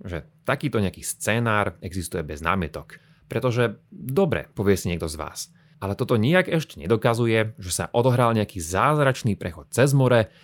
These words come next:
a ďalšie nepodložené veci, ktoré máme v tomto biblickom cykle. Prípadne niekto z vás môže prísť ešte s takouto silnejšou námietkou. A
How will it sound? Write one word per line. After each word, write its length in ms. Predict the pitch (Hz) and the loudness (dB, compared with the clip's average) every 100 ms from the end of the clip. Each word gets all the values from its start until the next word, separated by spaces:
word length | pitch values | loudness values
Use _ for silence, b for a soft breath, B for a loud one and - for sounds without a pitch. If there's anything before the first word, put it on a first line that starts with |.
| b | b
a 40 | - | -10
ďalšie 480 | 82 117 165 170 135 | 0 2 2 2 2
nepodložené 560 | 127 131 117 110 95 73 | 2 2 0 0 -2 -2
veci, 400 | 87 123 135 - | 0 0 0 -2
ktoré 240 | 117 95 | -2 0
máme 240 | 90 110 | 0 0
v 80 | 104 | 0
tomto 240 | 101 92 76 | 0 -2 -2
biblickom 640 | 92 92 87 - 85 78 | -2 -2 -2 -4 -6 -6
cykle. 400 | 80 - 76 - _ _ _ | -12 -14 -14 -16 _ _ _
Prípadne 640 | 147 190 104 76 78 101 135 - _ | 0 2 0 -2 -4 -4 -4 -10 _
niekto 320 | - 160 180 | -2 2 2
z 40 | 165 | 4
vás 200 | 160 131 | 2 2
môže 320 | 143 160 151 | 2 2 0
prísť 220 | 143 127 123 | 2 2 0
ešte 180 | - 117 107 | 0 0 0
s 80 | - | 0
takouto 400 | 107 - 110 101 | -4 -2 -2 -2
silnejšou 560 | - 175 175 123 95 82 | 0 2 4 2 0 -2
námietkou. 560 | 78 73 - 76 78 b | -2 -8 -10 -12 -12 b
A 40 | b | b